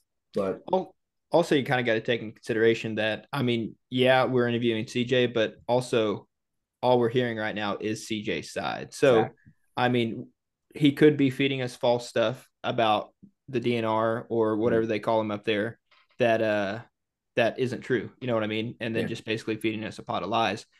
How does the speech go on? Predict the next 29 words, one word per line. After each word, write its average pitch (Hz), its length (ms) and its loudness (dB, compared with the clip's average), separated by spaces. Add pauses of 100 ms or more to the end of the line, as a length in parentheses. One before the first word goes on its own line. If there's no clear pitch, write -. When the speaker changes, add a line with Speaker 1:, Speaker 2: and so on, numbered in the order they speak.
(140)
Speaker 2:
I'm 131 100 2
not 135 160 2
saying 120 200 0
that's 110 200 -4
the - 60 -16
case 107 300 -2
'cause, - 360 -6
I 120 100 -4
mean, 117 220 -4 (300)
we're 135 140 6
still 135 160 2
talking 113 280 0
to 123 80 -4
him 110 100 -2
to 120 100 -4
this 104 200 -4
day, 107 220 2
you 107 140 0
know, 104 160 -2
getting 107 200 -4
updates 104 340 -4
and - 80 -10
all 107 100 -2
that 104 140 -2
stuff. 104 260 -2 (560)
And, 113 340 2
uh, 104 420 0 (640)
I 117 80 0
mean, 113 280 -2